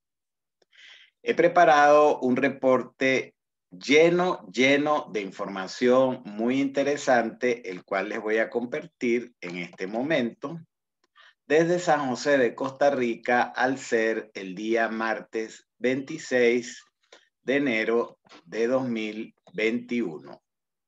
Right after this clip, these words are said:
Es tempranito en la mañana, es las siete y cuarenta y cinco en San José de Costa Rica.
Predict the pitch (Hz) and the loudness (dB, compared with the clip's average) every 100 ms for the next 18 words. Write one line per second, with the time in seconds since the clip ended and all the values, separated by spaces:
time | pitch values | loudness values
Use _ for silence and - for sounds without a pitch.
0 | _ _ _ _ _ - - - 131 143 | _ _ _ _ _ -12 -8 -4 0 2
1 | 139 135 135 143 147 147 156 151 139 139 | 4 4 2 0 2 0 -2 0 0 2
2 | 143 - - 110 120 123 - 113 101 - | 0 -4 -6 -2 -2 -2 -8 -8 -6 -4
3 | 120 139 - 160 160 147 175 165 151 147 | -4 -4 2 4 4 0 -4 -2 -6 -4
4 | 156 151 - 107 98 95 90 87 - 113 | 0 0 -2 -8 -8 -8 -10 -10 -4 0
5 | 120 107 123 123 123 127 95 82 - - | 0 0 -4 -2 0 0 -2 -10 -14 -16
6 | - | -16